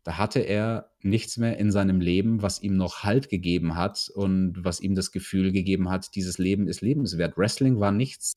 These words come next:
wo er zurückkehren wollte. Also er hatte kurz vor ihrem Tod im Februar diesen Jahres, zweitausendzwanzig, da hatte er noch total random irgendwie eine, eine Japan-Tour gemacht und, und quasi so ein bisschen Comeback dort gemacht.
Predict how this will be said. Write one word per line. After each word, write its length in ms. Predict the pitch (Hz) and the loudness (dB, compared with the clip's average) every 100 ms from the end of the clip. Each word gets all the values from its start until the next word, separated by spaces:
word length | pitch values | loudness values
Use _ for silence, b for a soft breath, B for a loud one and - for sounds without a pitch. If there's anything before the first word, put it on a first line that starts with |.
| - | -6
wo 240 | 98 110 | 2 2
er 400 | 98 101 101 101 b b _ _ _ _ _ _ _ _ | 4 4 4 2 b b _ _ _ _ _ _ _ _
zurückkehren 920 | - 117 113 120 - - 98 98 85 - | 0 4 4 2 -4 2 4 4 0 -6
wollte. 680 | 85 92 98 147 - 208 233 _ _ _ _ _ | 0 4 4 2 0 -2 -2 _ _ _ _ _
Also 160 | 98 | -2
er 80 | 95 | 0
hatte 180 | 120 135 | 2 0
kurz 500 | - 139 139 - - - 110 | 2 4 4 2 -6 -10 -14
vor 380 | - 117 131 | -4 2 4
ihrem 320 | 139 143 151 143 | 6 4 2 0
Tod 380 | - 135 143 | -2 0 0
im 180 | 143 107 | 0 -4
Februar 540 | 101 110 127 127 127 120 | -2 0 2 2 0 -2
diesen 320 | 123 117 117 | -2 -2 0
Jahres, 440 | 110 117 117 113 | 0 0 -2 -6
zweitausendzwanzig, 800 | - 110 110 104 - 95 117 113 104 | -8 -6 -4 -6 -8 -6 -6 -8 -4
da 160 | 104 | -2
hatte 180 | 98 101 | 0 -2
er 140 | 95 | 0
noch 240 | 104 98 - B - _ _ _ | 0 -2 -6 B -20 _ _ _
total 320 | - 101 110 110 | -8 0 4 6
random 340 | 98 113 104 | 6 4 2
irgendwie 460 | 104 110 101 104 104 | 0 0 0 2 2
eine, 280 | 101 104 101 | 2 2 2
eine 180 | 95 | 0
Japan-Tour 760 | 92 92 120 - 135 110 131 123 | 2 2 0 0 -2 0 2 2
gemacht 560 | 113 113 120 - - | 2 0 -2 -4 -8
und, 300 | 95 98 95 | -4 0 0
und 240 | 95 95 90 | 0 -2 -4
quasi 260 | - 101 | -2 -2
so 100 | 98 | 0
ein 60 | 98 | -4
bisschen 540 | 101 - 104 98 95 | -2 -2 0 0 -2
Comeback 560 | 92 - 113 127 127 - | -2 0 2 4 2 2
dort 260 | 120 123 - | 0 0 0
gemacht. 500 | 117 123 - - | 0 0 -4 -16